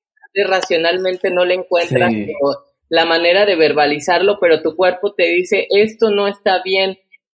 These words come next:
Speaker 1: Y, eh, a veces es necesario ponerle atención a estas sensaciones y examinar qué, cu-, cuáles son estas partes que no cuadran. Entonces, a la hora de analizar las propias vivencias, nuestras experiencias, cuenta más que el resto, ¿no? E-, este, es,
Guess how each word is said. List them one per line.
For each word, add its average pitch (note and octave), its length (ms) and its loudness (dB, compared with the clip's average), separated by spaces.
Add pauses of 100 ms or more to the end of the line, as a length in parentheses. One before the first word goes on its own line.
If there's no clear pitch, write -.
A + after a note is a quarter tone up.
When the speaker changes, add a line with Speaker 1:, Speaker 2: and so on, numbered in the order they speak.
(140)
Speaker 1:
Y, A3 420 4
eh, D#3 260 6
a E3+ 120 2
veces A#3 260 2
es A#3 60 0
necesario A3 460 2
ponerle F#3 380 2
atención G3+ 640 0
a F#3+ 120 2
estas G3 260 -2
sensaciones F3 800 0 (360)
y F#3+ 300 0
examinar F#3 800 0
qué, - 340 0
cu-, F#3+ 140 -4
cuáles A#3+ 300 2
son A3 160 2
estas A3 260 -2
partes F#3+ 400 -2
que F3+ 100 0
no E3 240 0
cuadran. D#3 560 2 (320)
Entonces, F3+ 600 2
a G3 60 2
la F3 140 2
hora G3+ 160 4
de G#3 80 4
analizar E3 540 0
las E3 280 0
propias E3+ 360 0
vivencias, F3 680 2
nuestras D3+ 400 -4
experiencias, F3 760 -2 (320)
cuenta F#3+ 240 0
más G3 220 -2
que - 80 2
el F#3 80 0
resto, F3 420 0
¿no? E3+ 220 0
E-, C#3+ 380 2
este, C#3 580 0
es, E3 100 0